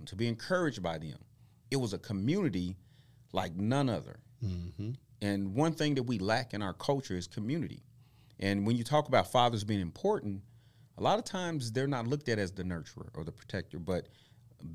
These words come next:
Speaker 1: biblically speaking, if we're gonna use that as a reference, we're
Speaker 2: Mm-hmm.
Speaker 1: responsible for our children.
Speaker 2: Amen to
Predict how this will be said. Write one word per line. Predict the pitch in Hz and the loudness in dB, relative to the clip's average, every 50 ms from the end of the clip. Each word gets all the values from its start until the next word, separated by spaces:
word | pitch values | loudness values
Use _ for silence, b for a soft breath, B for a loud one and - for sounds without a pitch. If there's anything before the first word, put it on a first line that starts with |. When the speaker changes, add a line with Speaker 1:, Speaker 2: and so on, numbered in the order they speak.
| 82 87 | -4 4
Speaker 1:
biblically | 107 160 226 240 247 147 - 131 110 - | 8 8 8 8 6 2 2 2 2 2
speaking, | - - - 90 73 71 - 82 82 82 | 0 -2 -2 -2 -4 -2 -6 -8 -8 -8
if | 80 - | -6 -6
we're | 120 113 | -4 -2
gonna | 110 110 101 101 | -2 -2 -2 -2
use | 95 101 98 92 92 | -4 -6 -6 -6 -2
that | 113 117 123 120 | 0 2 2 2
as | 104 - | 0 -2
a | 92 | -4
reference, | 85 90 127 165 175 - - 85 82 - - - - - - | -2 0 2 2 2 0 -2 -4 -4 -4 -4 -8 -8 -6 -4
we're | 104 90 87 85 160 175 156 | -2 0 4 6 6 6 4
Speaker 2:
Mm-hmm. | 127 | 2
Speaker 1:
responsible | 98 104 - - 127 143 131 104 - 85 80 73 | 0 -2 -2 -2 -2 -2 -2 -4 -6 -8 -10 -10
for | - - 65 | -10 -10 -10
our | - 71 | -10 -12
children. | - - - - - - - - - - - - | -14 -16 -18 -18 -20 -20 -20 -20 -20 -18 -12 -10
Speaker 2:
Amen | 92 87 82 80 85 92 92 90 | -8 -8 -8 -6 -4 -4 -4 -4
to | 92 | -4